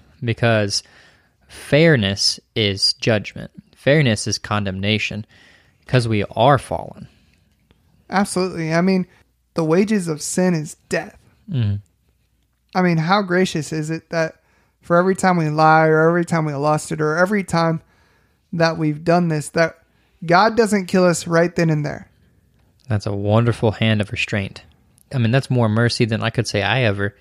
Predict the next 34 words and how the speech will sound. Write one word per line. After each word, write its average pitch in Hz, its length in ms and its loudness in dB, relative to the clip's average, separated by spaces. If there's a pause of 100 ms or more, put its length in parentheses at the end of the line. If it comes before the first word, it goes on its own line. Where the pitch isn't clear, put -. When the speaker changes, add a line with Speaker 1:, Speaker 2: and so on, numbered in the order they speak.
(240)
Speaker 1:
I, 135 80 0 (180)
I, 127 260 0
I 123 100 0
give 120 180 2
most 147 260 2
people. 113 240 -4
Most 143 220 0
people 135 240 0
curse - 380 0
you, 139 280 2
and 113 120 0 (340)
what's 139 220 0
your 120 80 2
instinct 123 400 -4
reaction? 113 600 -4 (520)
You 117 120 -6
know, 104 80 -6
it's 107 120 -4
to - 140 -8
instantly 123 340 0
knee-jerk, 120 560 0
you 117 100 4
wanna 113 140 2
go 110 120 0
after 110 380 0
'em, 107 240 0
you 107 120 -2
wanna 104 160 -2
say 120 160 0
something, 107 480 -2
you 107 120 -4
wanna 104 240 -2
do 117 140 2
something. 110 460 -2